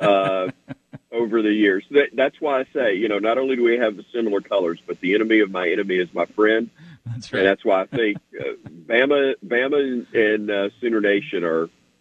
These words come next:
Speaker 1: are in lockstep in that
Speaker 2: Please
Speaker 1: regard.
Speaker 2: pummel
Speaker 1: That
Speaker 2: them. Please pummel them this year. It, it, it was unbearable
Speaker 1: Yeah.
Speaker 2: last year that they even got close to you guys. So
Speaker 1: Well,
Speaker 2: put
Speaker 1: I
Speaker 2: 'em out of the
Speaker 1: understand,
Speaker 2: misery.
Speaker 1: and we, we did the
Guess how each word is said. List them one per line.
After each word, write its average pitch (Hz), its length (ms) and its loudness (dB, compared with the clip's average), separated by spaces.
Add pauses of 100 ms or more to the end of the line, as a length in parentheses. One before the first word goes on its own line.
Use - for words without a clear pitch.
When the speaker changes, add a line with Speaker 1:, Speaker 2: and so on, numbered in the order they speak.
(160)
Speaker 1:
are 98 120 2
in 95 140 2
lockstep 92 680 -2
in 90 140 -4
that 87 160 0
Speaker 2:
Please 240 160 0
Speaker 1:
regard. - 160 -4
Speaker 2:
pummel 170 280 4
Speaker 1:
That 127 100 6
Speaker 2:
them. 104 120 -2 (120)
Please 254 400 -4
pummel 175 340 -2
them 120 140 0
this 113 260 -4
year. 120 200 -4
It, 180 180 0
it, 196 180 -6
it 196 300 -10
was 196 180 0
unbearable 214 680 2
Speaker 1:
Yeah. 156 60 -2
Speaker 2:
last 139 360 -4
year 123 140 -2
that 113 160 -8
they 143 140 -4
even 143 220 -2
got 120 180 -4
close 143 340 -8
to 110 80 -10
you 92 120 -8
guys. 78 380 -12
So 85 260 -12 (460)
Speaker 1:
Well, 107 360 0
Speaker 2:
put 202 120 -2
Speaker 1:
I 127 40 2
Speaker 2:
'em 135 60 4
out 151 120 0
of 131 60 -2
the 113 60 -6
Speaker 1:
understand, 110 360 2
Speaker 2:
misery. - 0 -
Speaker 1:
and 101 100 -2
we, 117 180 0 (300)
we 123 220 0
did 143 240 -2
the 131 100 0